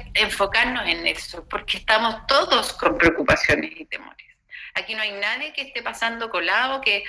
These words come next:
se sienta súper bien, súper a gusto y súper cómodo con la situación.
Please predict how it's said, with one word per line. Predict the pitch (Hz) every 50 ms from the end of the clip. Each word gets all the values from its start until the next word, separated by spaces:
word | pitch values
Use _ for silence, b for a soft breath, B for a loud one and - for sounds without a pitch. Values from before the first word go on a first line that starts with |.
| B B B B B B B
se | - - - - 202
sienta | - - 214 202 202 - 196 196
súper | - 196 - 208 196 -
bien, | - 214 226 262 262 254 233 -
súper | - - 240 226 226
a | 214 202
gusto | 190 226 247 247 - 247
y | 233
súper | - 240 240 233 226 226
cómodo | - 262 277 277 294 294 302
con | 302 302 294
la | 302 294
situación. | - 277 262 294 294 - - - -